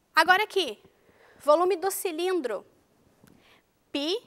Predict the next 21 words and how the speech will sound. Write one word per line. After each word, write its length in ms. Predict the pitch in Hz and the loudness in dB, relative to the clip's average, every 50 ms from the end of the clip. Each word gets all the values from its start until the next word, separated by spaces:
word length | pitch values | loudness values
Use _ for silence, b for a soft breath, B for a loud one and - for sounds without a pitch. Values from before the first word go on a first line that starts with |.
| _ _ _ | _ _ _
vezes 520 | - - 311 294 285 285 - 277 277 - | -6 0 2 2 2 2 -2 -8 -10 -8
raio 340 | 269 269 254 254 254 262 247 | -4 -2 0 0 0 0 -2
ao 120 | 220 226 | -4 -4
quadrado 640 | - - 214 196 208 208 220 262 294 294 359 403 415 _ _ _ _ | -4 -8 -12 -8 -2 0 0 0 0 -2 -6 -10 -10 _ _ _ _
vezes 720 | _ 233 254 262 254 262 254 - 285 302 - - - - _ _ _ | _ -2 -2 0 0 0 -4 -6 -12 -12 -12 -12 -14 -14 _ _ _
altura. 580 | - 262 302 302 - - 330 311 302 240 202 - b b b b b b b _ | -6 -4 -4 -4 -8 -8 -6 -4 -4 -4 -6 -8 b b b b b b b _
Novamente, 880 | 226 220 214 214 262 269 294 311 302 277 233 220 _ - - - - B B B B B B B B | -4 -4 -4 -2 -4 -6 -6 -6 -8 -8 -10 -12 _ -16 -16 -16 -18 B B B B B B B B
o 160 | - 330 370 | -2 0 0
π 400 | 370 - _ - 311 285 294 320 | 0 -2 _ -6 -6 -4 -4 -4
nós 260 | 339 330 294 285 269 - | -4 -4 -4 -4 -4 -2
vamos 340 | 277 254 254 269 277 - | -4 -4 -4 -6 -12 -14
considerar 920 | - - - 262 254 269 269 - - 277 240 254 254 240 240 226 220 226 240 | -12 -6 -4 -4 -4 -6 -10 -12 -12 -12 -8 -6 -4 -2 -2 -2 -2 -2 -4
ali, 220 | 233 226 226 226 | -6 -6 -8 -12
então, 320 | 226 226 _ - 220 208 220 | -16 -16 _ -12 -12 -12 -12
como 280 | _ - 196 214 285 | _ -16 -16 -14 -16
três, 600 | - - 381 349 320 320 392 - - - - - - - _ - | -12 -8 -2 0 0 0 0 -4 -8 -14 -14 -16 -18 -20 _ -4
o 120 | 311 339 | -2 -2
raio 500 | 359 330 320 285 277 285 330 339 277 - _ _ _ _ | -2 0 2 0 2 2 0 -4 -6 -8 _ _ _ _
continua 600 | - - 277 269 - - - 262 247 240 254 285 220 | -10 -10 -10 -8 -10 -10 -10 -10 -10 -8 -8 -8 -8
sendo 360 | - - 277 233 240 262 285 | -4 -6 -6 -6 -6 -12 -12
cinco 520 | - - - 302 294 302 - - - 403 | -12 -10 -8 -8 -10 -10 -12 -12 -12 -12